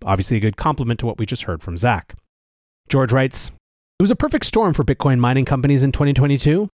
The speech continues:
Interest rate hikes increased the cost of capital,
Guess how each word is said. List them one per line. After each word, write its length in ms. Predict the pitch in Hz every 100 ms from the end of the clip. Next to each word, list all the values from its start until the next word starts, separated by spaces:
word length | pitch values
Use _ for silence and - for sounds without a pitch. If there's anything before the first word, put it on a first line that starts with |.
| _
Interest 300 | - 160 160
rate 140 | 190 180
hikes 280 | 175 180 -
increased 420 | 160 165 190 -
the 40 |
cost 280 | - 156 -
of 80 | -
capital, 500 | - 208 214 202